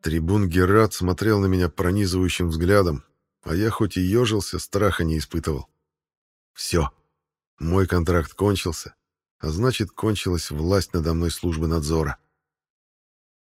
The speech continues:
Пару бессодержательных докладов я ему все же сделал, но настоящим стукачом не стал. Все благодаря тому, что нас отправили в джунгли,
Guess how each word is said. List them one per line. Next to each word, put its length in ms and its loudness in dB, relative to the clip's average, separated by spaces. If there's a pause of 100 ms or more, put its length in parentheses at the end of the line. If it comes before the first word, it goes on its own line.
Пару 260 0
бессодержательных 920 2
докладов 540 0
я 80 2
ему 160 0
все 160 -2
же 100 0
сделал, 500 2 (560)
но 140 -2
настоящим 640 0
стукачом 560 -2
не 80 0
стал. 360 -2 (680)
Все 340 -2
благодаря 460 2
тому, 260 0
что 160 -4
нас 200 0
отправили 420 2
в 120 0
джунгли, 540 0